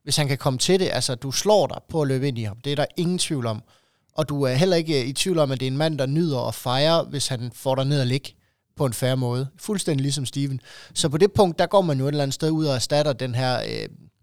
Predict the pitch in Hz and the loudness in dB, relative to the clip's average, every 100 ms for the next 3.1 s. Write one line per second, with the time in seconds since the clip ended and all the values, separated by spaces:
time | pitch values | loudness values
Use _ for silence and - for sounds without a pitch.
0 | - - 151 151 - 190 202 - 107 101 | -20 -6 0 2 2 2 2 2 2 2
1 | - 131 156 165 - 110 110 110 - 127 | -4 -2 0 0 -2 -2 -4 -6 -6 -6
2 | 127 120 117 127 - - - 160 _ - | -4 -4 -4 -6 -6 -10 -10 -14 _ -14